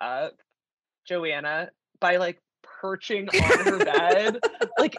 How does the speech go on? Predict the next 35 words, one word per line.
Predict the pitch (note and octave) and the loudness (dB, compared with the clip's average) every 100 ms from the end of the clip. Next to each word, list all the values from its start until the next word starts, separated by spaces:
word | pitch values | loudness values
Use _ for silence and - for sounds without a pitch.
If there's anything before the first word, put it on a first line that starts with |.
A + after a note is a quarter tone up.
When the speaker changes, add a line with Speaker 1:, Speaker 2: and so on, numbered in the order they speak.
| - | -6
Speaker 1:
in | C4 C4 C#4 | 0 2 2
her | C#4+ B3+ A#3+ | 2 2 2
bed, | F#3+ F#3+ F#3 | 2 0 -2
like, | F#3 - | -6 -4
not | G#3 D4 | -4 -4
even | C#4 C4 | -6 -8
perching | - A#3 A#3+ G#3+ | -6 -6 -4 -6
on | F#3 | -6
the | - F#3 | -4 -2
edge, | F3+ F3+ | -2 -4
like, | G3+ - _ - | -8 -8 _ -18
fully | A#3+ B3+ C4 C4 C4+ | -10 -8 -4 -2 -2
in | A3+ | -2
the | |
middle | G#3 G3+ A3 - C4 | -2 2 2 2 0
of | A3+ F3+ | 0 -4
the | A3+ | -6
bed, | D#3+ - F#3 F#3+ G#3 C4 D#4 - _ - | -6 -4 -4 -2 -6 -4 -6 -6 _ -6
<laughs> | F#4+ G4+ - | 0 0 -2
like, | C4+ | -8
so | - - - A3 F#3+ G#3 | -8 -12 -4 -2 -2 -2
close | - G#3 G3+ - | -4 -4 -4 -4
to | |
her, | C4 C4 | -2 0
hovering | A#3+ G3 G#3+ | 2 2 0
over | F#3+ A3 | -2 -2
her | A3+ | -2
with, | G3+ | -2
like, | G3+ | -4
a | G3 | -4
cup | F#3 G3 | -4 -6
of | G3 | -8
tea | E3+ | -4
or | F#3+ | -4
something. | G3+ G#3 G#3 | -6 -10 -12